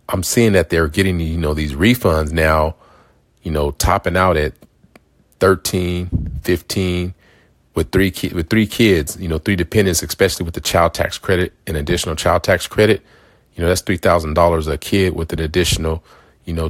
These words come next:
two. And if we do the math, you know, that it does add up. But a family of four and five, you know, they're getting, you know, lump sums back now,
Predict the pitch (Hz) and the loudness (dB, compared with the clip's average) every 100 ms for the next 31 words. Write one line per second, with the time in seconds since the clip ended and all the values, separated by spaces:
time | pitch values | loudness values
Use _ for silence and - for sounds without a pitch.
0 | - - 113 82 78 _ _ _ _ 80 | -4 0 2 2 -4 _ _ _ _ -8
1 | 78 80 92 78 76 101 95 82 73 - | -4 -2 -2 -2 2 2 2 -2 -6 -16
2 | _ _ - 85 78 80 85 - - 73 | _ _ -8 -4 -4 -2 -2 -4 -10 0
3 | 90 87 85 80 90 107 - _ _ _ | 2 2 2 2 4 2 0 _ _ _
4 | _ _ _ - - - 98 101 90 76 | _ _ _ -6 -2 2 2 2 -2 -4
5 | - 90 104 98 71 - 85 101 113 117 | 2 6 6 6 2 2 2 2 0 -4
6 | - _ _ - _ 87 85 80 87 - | -8 _ _ -20 _ -6 -2 0 -2 -6
7 | - - - - 107 107 92 80 82 92 | -12 -14 -18 -4 -2 0 0 -2 -4 -8
8 | 82 78 73 - - 85 117 - 92 78 | -6 -4 -6 -10 -8 0 2 2 0 0
9 | 73 73 76 73 76 76 71 69 | -2 0 0 0 -2 -4 -4 -6